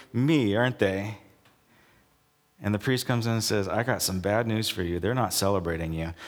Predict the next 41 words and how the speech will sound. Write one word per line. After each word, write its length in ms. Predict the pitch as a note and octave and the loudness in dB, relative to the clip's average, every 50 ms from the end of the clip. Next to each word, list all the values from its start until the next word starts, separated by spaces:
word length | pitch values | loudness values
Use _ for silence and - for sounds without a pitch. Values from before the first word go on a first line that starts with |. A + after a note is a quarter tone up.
| - - | -16 -6
This 180 | - F#2+ - - | -2 0 0 2
is 80 | A#2 | 2
Solomon 480 | - - G2 G#2+ A2 G#2+ F#2 F2 F2 E2+ | 2 2 2 2 4 2 2 0 -2 -4
coming 360 | - - F2+ F2+ F2+ E2+ E2+ | -2 -2 0 0 0 0 0
in, 180 | F2 E2+ E2+ E2 | 0 0 0 0
and, 180 | E2 E2+ F2 - | -2 -2 -4 -4
and 340 | - F#2 F2 E2+ E2 E2 E2 - - F#2+ | -2 -2 -2 -2 -2 -6 -10 -14 -6 -2
David 580 | G#2 G#2 G#2+ A2+ A2+ G#2 F2+ E2 D2+ D2 F2+ - - - - _ - | 0 2 2 2 0 -2 -2 -6 -6 -6 -10 -14 -16 -20 -20 _ -6
has 220 | - E2 E2 - | -4 -2 -2 -2
crowned 440 | - - - F#2 F2+ F2+ F#2 F2+ F2+ | -4 -2 0 0 2 2 0 -2 -2
him 240 | F#2 F2+ F2 E2+ E2+ | -2 -2 -2 -2 -4
king." 440 | - - F#2 D2+ C2 A#1 G1+ - G2+ - - _ _ _ _ _ - - - - - - _ - | -4 -6 -6 -6 -6 -6 -12 -16 -18 -20 -20 _ _ _ _ _ -20 -20 -20 -20 -20 -18 _ 0
And 100 | G#2 G#2 | 0 2
everybody 420 | G#2 G2+ A#2+ A2+ A#2+ A#2 A#2+ B2 | 2 2 0 2 2 2 4 4
at 100 | B2 A#2+ | 2 2
the 60 | C3+ B2+ | 2 2
dinner 240 | B2 A#2 A2 A2 | 2 2 2 2
table 560 | G#2+ - A2+ G2+ G2+ G2 G#2+ G#2 G2+ G2+ - - F#2 E2+ D#2+ | 0 0 0 0 2 2 0 0 0 -4 -10 -14 -16 -10 0
bolts. 680 | A2+ A2 G2+ F2 D#2+ E2 - - - - - - - - - - - - _ _ _ _ - - - - - - - - - - - - - - - - - - - | 2 2 2 2 0 -6 0 4 4 4 4 2 -2 -8 -14 -20 -20 -20 _ _ _ _ -16 -14 -12 -12 -12 -16 -18 -20 -20 -20 -20 -20 -20 -20 -20 -20 -14 -2 2
It's 200 | A#2+ A#2 - B2 | 2 4 4 4
like 140 | A2+ G2+ | 4 4
one 120 | A2+ A#2 A#2 | 4 2 2
of 60 | A2 | 2
the 60 | G#2 | 0
funniest 460 | - - C3 A#2+ B2 B2+ C3 B2 - | 0 2 2 2 2 2 2 2 2
scenes 340 | - B2 A2+ A2+ A2+ A2 A2 | 2 2 2 2 2 0 0
in 80 | A2 G#2+ | 0 0
the 80 | G#2+ | 2
Bible. 460 | G#2 G2+ F#2 F2 E2+ E2 D#2 E2 F#2 - - - - _ _ _ _ _ _ _ - | 4 4 4 2 2 -4 -6 -10 -12 -12 -14 -20 -20 _ _ _ _ _ _ _ 0
They 80 | - G2+ | 2 6
all 300 | G2+ G#2 A2 A#2+ B2 B2 | 6 8 8 6 6 4
just 180 | B2+ A#2 - | 4 0 0
take 240 | - C#3+ C3+ B2+ - | 2 2 2 4 4
off. 540 | A#2+ G#2 E2+ - - - - - - - - _ _ _ _ _ - - - _ - | 2 2 2 0 -2 -4 -8 -10 -12 -14 -18 _ _ _ _ _ -20 -20 -20 _ -2
And 100 | G#2 G#2+ | 0 4
Adonijah 640 | A2 A2+ A#2 B2 B2 A#2 A2+ A2+ A2+ G#2 A2+ A2+ | 4 4 4 4 4 4 4 4 2 2 0 0
knows 560 | A2 G#2 G#2 G2+ G2 F#2 F2+ F2+ F2+ F2+ - - | 2 2 2 2 2 0 -2 -4 -4 -6 -6 -4
that 220 | - G#2 G2 F2 | -4 -4 -4 -4
he's, 540 | F#2 G2+ F#2+ F#2+ F#2 F2+ F2 E2+ - - - | -4 -2 -2 0 0 -2 -4 -6 -8 -8 -4
he's 200 | F#2+ F#2 F2+ F2 | -2 -2 -2 0
doomed. 520 | F2+ G#2+ C3+ E3 D3+ G#2 D#2 B1 D#2 - | 0 0 0 0 -2 -4 -10 -12 -16 -20